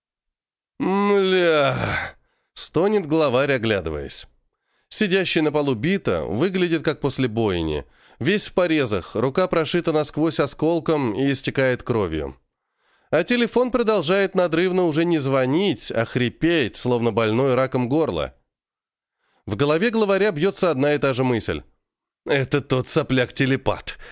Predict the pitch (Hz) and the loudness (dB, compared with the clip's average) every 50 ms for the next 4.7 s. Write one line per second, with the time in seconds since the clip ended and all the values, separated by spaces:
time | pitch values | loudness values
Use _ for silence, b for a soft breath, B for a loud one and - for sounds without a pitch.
0 | B B B 123 156 151 185 180 - - 208 180 - - - 220 226 214 190 160 | B B B 0 2 2 0 2 2 2 2 2 0 0 2 2 2 4 2 2
1 | 120 104 92 - - _ _ _ _ _ _ _ _ _ - 143 175 190 - 254 | 0 -2 -6 -10 -12 _ _ _ _ _ _ _ _ _ 0 0 0 2 2 2
2 | 240 220 175 190 175 175 160 - 185 190 185 185 170 160 151 151 143 - 160 151 | 0 2 2 2 2 2 2 2 2 2 4 4 4 2 2 0 0 0 -2 0
3 | 139 139 131 123 120 - - 170 196 - - - 175 170 175 165 147 160 147 127 | 2 2 2 2 0 0 0 -2 -2 -2 0 0 0 2 2 2 2 2 2 2
4 | 127 123 113 - 117 - - 110 101 85 - - 69 - | 2 0 0 0 -6 -4 -2 -4 -4 -2 -4 -8 -10 -10